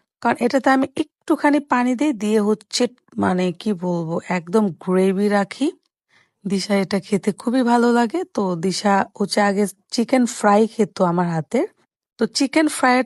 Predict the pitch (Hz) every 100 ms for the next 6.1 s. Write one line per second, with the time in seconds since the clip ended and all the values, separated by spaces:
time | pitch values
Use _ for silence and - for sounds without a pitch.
0 | 254 269 359 359 226 202 185 180 196 185
1 | 190 - 208 220 180 156 202 214 262 269
2 | 277 285 269 277 - - 277 277 277 208
3 | 190 202 170 202 - 226 226 - - 202
4 | 185 196 214 311 - - - - 202 -
5 | 208 214 214 220 - 233 214 214 - 214